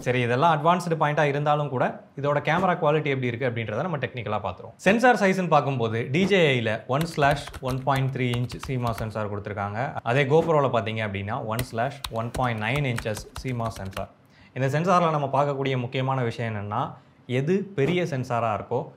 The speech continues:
அதுல தான் வந்து அதிகமான லைட் கேப்சர் ஆகும், மெயினா லோ லைட் கண்டிஷன்ல. So என்னதான் மற்ற ஃபீச்சர்ஸ் அதிகமா இருந்தாலும் பிசிக்ஸை சேஞ்ச் பண்ண முடியாது. சென்சார் சைஸ் அதிகமா இருந்தா தான் பிக்சர் குவாலிட்டியும் நல்லா இருக்கும். So அந்த வகையில பார்க்கும்போது டி ஜே ஐயோட சென்சார் சைஸ் வந்து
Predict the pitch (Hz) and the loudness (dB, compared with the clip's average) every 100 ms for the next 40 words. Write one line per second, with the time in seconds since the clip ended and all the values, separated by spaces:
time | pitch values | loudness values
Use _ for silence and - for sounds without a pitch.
0 | _ - 110 120 131 123 104 127 113 113 | _ -8 -2 0 0 0 -2 -4 -4 -4
1 | 113 120 113 104 120 113 95 - 98 95 | -4 -4 -2 -4 -4 -4 -6 -6 -10 -8
2 | 95 - 120 113 120 120 143 123 117 135 | -12 -16 -12 -8 -4 -4 -4 -2 0 0
3 | 131 120 120 104 98 101 95 90 - - | 2 0 -2 -8 -6 -8 -10 -12 -14 -16
4 | - 151 147 143 165 202 214 165 156 208 | -10 0 2 4 4 4 4 2 2 0
5 | 175 190 196 160 147 156 170 147 135 151 | 0 0 0 0 0 0 0 2 2 4
6 | 151 120 127 170 - - - 160 175 190 | 6 4 4 -2 -6 -18 -4 0 2 0
7 | 180 180 180 131 131 110 101 98 92 92 | 0 -2 0 -2 -2 -4 -6 -4 -4 -6
8 | - - 127 143 151 143 127 127 117 123 | -10 -10 -4 0 2 4 2 2 0 0
9 | 139 135 123 123 123 151 202 - 131 147 | -2 -2 -2 0 0 0 -6 -8 -8 -4
10 | 131 120 104 98 104 135 117 98 95 101 | -2 -2 -2 -4 -6 -6 -6 -4 -4 -6
11 | - - _ _ 127 131 180 180 175 185 | -14 -20 _ _ 0 2 2 2 2 0
12 | 151 131 123 113 104 107 107 - - - | 0 0 -2 -4 -4 -4 -4 -6 -18 -10
13 | 139 185 180 175 143 117 110 107 113 117 | -2 0 2 2 2 0 0 -2 -4 -4
14 | 120 104 107 95 95 104 | -2 -2 -6 -8 -8 -8